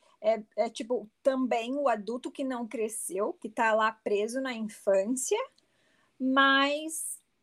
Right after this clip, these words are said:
é um, é, é em, em outras, em outras coisas, em outras, é, tipo,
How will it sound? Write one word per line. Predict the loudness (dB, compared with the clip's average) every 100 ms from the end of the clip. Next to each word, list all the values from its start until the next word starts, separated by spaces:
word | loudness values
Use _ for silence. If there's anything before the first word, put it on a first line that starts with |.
| _ -6
é | -4 -2
um, | -2 -4 -8 -10 -16 _ _ _
é, | -8 -6 -8 _ _
é | -2
em, | -2 -6 -8 -4
em | -2 2
outras, | 2 2 -2 -2 -4 -8 -12 _ _ _ _ _ -4
em | 2
outras | 2 2 0 -2
coisas, | 0 2 4 2 -2 -6 -2
em | -2 2
outras, | 2 0 4 6 6 2 -6 -6
é, | -4 -2 -2 -2 -4 -8
tipo, | -8 -6 -2 -2 -2